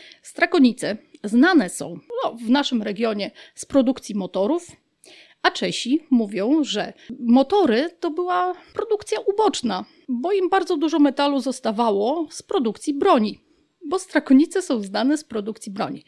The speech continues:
ale nie tylko. Co roku, bodajże w sierpniu bądź we wrześniu, odbywa się tam największy międzynarodowy zjazd dudziarzy, czyli kobziarzy. Oprócz tego w Strakonicach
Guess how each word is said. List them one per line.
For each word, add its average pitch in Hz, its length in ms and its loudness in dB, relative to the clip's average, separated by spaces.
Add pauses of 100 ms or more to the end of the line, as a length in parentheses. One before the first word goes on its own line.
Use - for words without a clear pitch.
(260)
ale 359 280 2
nie 339 160 0
tylko. 202 420 -8 (440)
Co 370 160 0
roku, 370 360 2 (200)
bodajże 269 540 0 (320)
w - 100 -12
sierpniu 294 600 2 (120)
bądź 214 240 -2
we 202 120 -6
wrześniu, 254 520 0
odbywa 233 480 -2
się 190 180 -10
tam 220 320 -2 (180)
największy 226 680 0
międzynarodowy 226 840 2
zjazd 190 500 -6
dudziarzy, 214 640 0 (220)
czyli 453 260 0
kobziarzy. 339 520 -2 (200)
Oprócz 339 400 2
tego 190 260 -4
w - 40 -20
Strakonicach 269 960 2